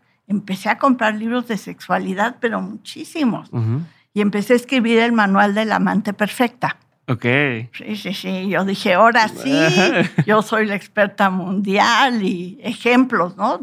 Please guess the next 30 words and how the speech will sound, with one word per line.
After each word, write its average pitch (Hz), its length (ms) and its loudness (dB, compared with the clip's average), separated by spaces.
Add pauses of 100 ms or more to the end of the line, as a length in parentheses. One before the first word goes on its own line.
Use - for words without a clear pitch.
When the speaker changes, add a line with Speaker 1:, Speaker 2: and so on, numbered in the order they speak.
(160)
Speaker 1:
De 190 200 -4
la 170 120 -2
vida 233 300 0
real. 190 340 0
Por 180 180 -8
ejemplo, 202 400 -2 (460)
a 190 80 -4
un 196 100 -2
galán 208 480 2
decidí 226 880 0 (1040)
llenar 214 480 2
de 220 160 -2
globos 185 460 -4
la 185 120 -18
casa. - 380 -20
Entonces, - 600 -14 (380)
compré 208 360 -2
globos 247 440 4
y 190 80 -2
fui 196 180 -2
a 185 60 -4
comprar 196 320 -2
esos 220 260 -6
que 170 100 -10
se 180 180 -8
inflan, 240 600 2
blancos, 220 500 0
de 175 140 -4
corazón, 175 640 -2
con 196 360 -6